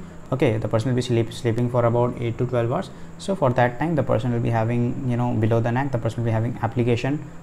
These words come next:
for about, uh, twelve hours, okay, entire body below neck. Okay, then after that the patient has to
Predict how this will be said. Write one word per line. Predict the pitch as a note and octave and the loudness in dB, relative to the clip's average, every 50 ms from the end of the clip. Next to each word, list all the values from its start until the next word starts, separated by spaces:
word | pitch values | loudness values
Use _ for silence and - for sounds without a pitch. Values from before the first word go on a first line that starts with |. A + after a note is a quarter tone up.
| - - - | -12 -8 -2
for | - B2+ A#2+ A#2 A#2 A2+ A#2+ B2 - - - - - - - - | 2 4 6 8 8 6 4 2 -4 -10 -12 -12 -14 -10 -4 0
about, | B2 A2+ A2+ A2+ A2+ A2+ A2 - - - - A#2+ | 2 4 4 4 4 2 0 -4 -8 -10 -6 -4
uh, | A#2+ A#2 A2+ A#2 A2+ A#2+ B2+ - - - | -2 -2 -2 -2 -4 -6 -6 -10 -10 -4
twelve | - C3 A#2+ B2+ B2+ C3+ | 0 2 2 2 2 2
hours, | D3+ F3 F3 - - - - - - - - - - - - - | 2 0 0 -4 -10 -14 -14 -14 -14 -14 -16 -16 -16 -10 -6 -2
okay, | - D3+ B2 - - - - - - - - - - - | 2 2 2 0 -2 -8 -12 -14 -14 -14 -14 -14 -8 -2
entire | - C3 B2+ B2 C#3+ D3 D3 | 2 2 6 6 6 6 6
body | C#3 C#3 C3+ C#3 F3 | 6 6 6 6 4
below | F3 A#2 A#2 A#2 A#2 A2+ | 4 4 4 4 4 4
neck. | G#2+ F#2+ F2+ - - - - - - - - - - - - - - - - - - - - - - - - | 2 0 -2 -4 -8 -10 -12 -12 -12 -12 -12 -12 -12 -12 -12 -12 -12 -12 -12 -14 -14 -14 -14 -14 -10 -4 -2
Okay, | C3 C3 C#3+ C3 A#2+ | 0 0 2 0 0
then | A#2+ C3 C3 C3 | 2 4 4 4
after | B2 B2+ C3+ C3+ B2+ | 4 4 2 2 2
that | C3+ D#3 F#3 F#3 - - - - - - - - - - - | 2 2 0 0 -4 -10 -14 -16 -16 -14 -14 -14 -12 -8 -4
the | - B2 | -4 0
patient | - B2 A#2 A2+ - E3 F3+ D3 | 2 2 2 2 2 0 -2 0
has | B2 A2 A2 - | 0 0 -2 -2
to | - E3 F#3+ A#3 B3 | -2 -2 -2 -2 -2